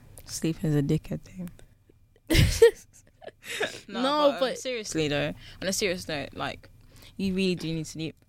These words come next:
Speaker 1: And when you can't get sleep and you're trying to sleep, though, it's a mad problem.
Speaker 2: Fam, it burns. You watch something thinking, "All right, cool, it's gonna make me go sleep."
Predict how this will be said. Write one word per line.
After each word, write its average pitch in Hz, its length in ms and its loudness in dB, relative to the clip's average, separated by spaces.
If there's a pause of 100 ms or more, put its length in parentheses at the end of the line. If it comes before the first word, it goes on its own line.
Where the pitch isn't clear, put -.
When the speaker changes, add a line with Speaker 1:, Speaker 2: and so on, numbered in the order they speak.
Speaker 1:
And 156 360 -4 (120)
when 180 140 0
you 190 60 -2
can't 170 340 2
get 175 160 -2
sleep - 340 -10 (180)
and 170 160 -12
you're 170 120 -10
trying 180 320 -2
to 170 60 -2
sleep, 170 280 -2
though, 175 200 0
it's 165 200 -4
a 165 40 -6
mad 175 260 -8
problem. 165 280 -4
Speaker 2:
Fam, 226 200 0
it 160 180 -2
burns. 175 640 0 (360)
You 185 220 0
watch 247 220 4
something 208 440 2
thinking, 202 460 4
"All - 100 0
right, 170 220 2
cool, 180 200 2
it's 165 140 0
gonna 180 220 6
make 175 180 6
me 165 80 4
go 170 220 4
sleep." 170 400 2